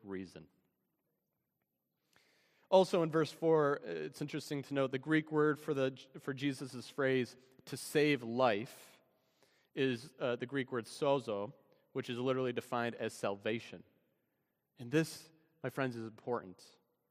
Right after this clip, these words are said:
Jesus' healing work on this man's withered hand is not just a healing of this man's withered hand.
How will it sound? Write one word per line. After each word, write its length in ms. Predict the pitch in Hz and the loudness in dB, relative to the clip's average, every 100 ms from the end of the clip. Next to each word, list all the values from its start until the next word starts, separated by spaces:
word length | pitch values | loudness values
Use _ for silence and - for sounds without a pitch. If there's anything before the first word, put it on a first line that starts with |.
| _ _ _ _ _ _ - | _ _ _ _ _ _ -2
Jesus' 580 | 175 185 202 - 170 - | 0 2 0 0 -4 -4
healing 540 | - 165 170 156 135 | -2 2 2 0 0
work 360 | 143 143 117 - - _ _ 143 | 2 2 2 -8 -20 _ _ 0
on 200 | 135 135 | 0 2
this 240 | 147 - | 0 0
man's 360 | 147 147 139 127 | 0 0 0 -2
withered 300 | 135 135 113 | -2 -2 -4
hand 440 | 123 120 104 90 _ _ _ _ _ - | -4 -4 -4 -8 _ _ _ _ _ 0
is 260 | 151 123 | 0 0
not 480 | 131 143 165 - 139 | 2 4 4 0 -10
just 480 | 120 135 151 143 - | -4 4 4 4 -4
a 60 | - | -4
healing 560 | 151 143 127 95 98 _ _ - | 0 0 0 -4 -8 _ _ -4
of 200 | 131 123 | -2 0
this 240 | 127 - | -4 -4
man's 480 | 131 120 117 107 - _ _ | -4 -2 -2 -4 -12 _ _
withered 360 | 113 117 110 92 | -4 -2 -2 -6
hand. 400 | 104 98 90 | -8 -10 -10